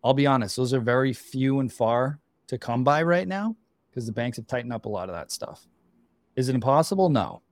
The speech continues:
but you're gonna have to do a lot of shopping to see, could I get a heloc on this investment property?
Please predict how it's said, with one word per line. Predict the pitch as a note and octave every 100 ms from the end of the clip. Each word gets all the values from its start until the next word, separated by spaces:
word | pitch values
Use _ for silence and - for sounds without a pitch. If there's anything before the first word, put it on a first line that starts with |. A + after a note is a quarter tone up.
| _ _
but | A2+ G#2+ - _ _ -
you're | C3
gonna | C3+
have | C3+ C3
to | C3
do | C3
a |
lot | B2 A#2
of | A2
shopping | C3 A#2+ A#2+ A2
to | A#2
see, | - - C#3 A#2+ B2 D#3 -
could | - C3+
I | C3
get | B2
a |
heloc | A2+ C#3 B2 G#2 G2+ - _ _ _ -
on | A2+
this | A2+ A2
investment | A2 G#2 F#2 G2+
property? | G2+ F2 - - _